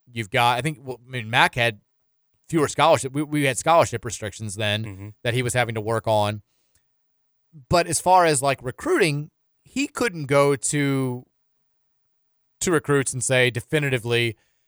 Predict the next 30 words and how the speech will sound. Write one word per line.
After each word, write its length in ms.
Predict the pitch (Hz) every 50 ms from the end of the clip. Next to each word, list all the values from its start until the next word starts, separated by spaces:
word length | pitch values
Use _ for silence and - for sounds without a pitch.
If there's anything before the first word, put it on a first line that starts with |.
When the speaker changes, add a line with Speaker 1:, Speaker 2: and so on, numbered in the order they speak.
| _ _ _ _ _ _ _ _ _ _ _ _ _
Speaker 1:
"We're 320 | 156 143 135 139 160 160
gonna 160 | 139 156 147
be 140 | 139 135 135
eligible 280 | 135 135 131 110 123 117
for 80 | -
the 80 | 113 117
postseason 400 | - 123 123 110 - 117 98 110 113
in 60 | 98
twenty 200 | - 110 107 104
twenty-one." 400 | - 101 101 101 98 101 110 131
We 100 | 214 311
had 100 | 403 285
no 220 | 214 233 240 240
idea 260 | 240 226 180 143 185 185
what 80 | 165
the 120 | 147 135 135
N 100 | 139 123
C 100 | 113 127
A 60 | 123
A's 80 | 117 101
timeline 440 | - 113 110 107 104 95 85 87 90
was 220 | 104 - - -
during 180 | - 120 120 117
that 100 | 117 110
entire 300 | 107 98 110 104 104 104 -
time. 200 | - 95 90 95
We 100 | 110 120
had 100 | 117 120
no 340 | 127 135 135 151 156 151
idea. 380 | 143 127 123 110 110 95 - _